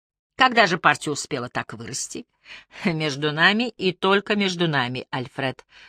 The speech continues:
В ней всего пятьдесят пять членов", прошептал Дрекслер. "Но ради публикации мы просим вас добавить один разряд. Пусть будет пятьсот пятьдесят пять".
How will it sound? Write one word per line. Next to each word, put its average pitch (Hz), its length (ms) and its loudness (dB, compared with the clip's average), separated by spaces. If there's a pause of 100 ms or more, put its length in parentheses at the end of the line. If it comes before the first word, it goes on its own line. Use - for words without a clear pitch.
(120)
В 156 140 0
ней 190 220 4
всего 208 400 4
пятьдесят 139 600 -6
пять 127 200 -8
членов", 123 460 -6
прошептал 127 520 -6
Дрекслер. 127 580 -10 (460)
"Но 165 220 6
ради 160 420 6 (380)
публикации 160 1000 2 (260)
мы 160 120 2
просим 156 440 2
вас 143 180 4
добавить 143 480 2
один 135 320 -4
разряд. 123 600 -8 (480)
Пусть 240 240 -2
будет 139 480 -10 (320)
пятьсот 185 640 0 (220)
пятьдесят 131 580 -6 (100)
пять". - 400 -12